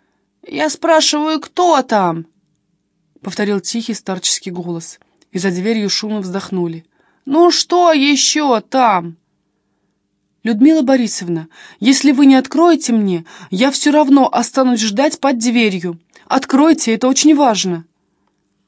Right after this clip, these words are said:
Я хотела её увидеть. А вдруг я узнаю её? Может, по фотографии, которую мне показывал Гарманов, я не узнала, а живую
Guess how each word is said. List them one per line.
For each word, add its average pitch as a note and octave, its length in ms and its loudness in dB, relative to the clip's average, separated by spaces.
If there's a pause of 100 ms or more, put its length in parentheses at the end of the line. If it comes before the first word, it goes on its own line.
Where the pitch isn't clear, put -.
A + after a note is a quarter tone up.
(280)
Я F#3+ 140 -4
хотела G#3+ 420 -6
её E3 240 -6
увидеть. E3 520 -14 (640)
А F3+ 80 -8
вдруг G3 320 -10
я D#3+ 480 -10
узнаю E3 540 -8
её? F3+ 400 -14 (640)
Может, F#3 360 -2
по - 80 -20
фотографии, F3+ 760 -8
которую F#3 420 -6
мне F#3 220 -2
показывал F3 560 -8
Гарманов, F3 640 -6 (520)
я F#3 160 -6
не G3 120 -2
узнала, G3 560 -4 (560)
а F3 100 -12
живую F#3 600 -2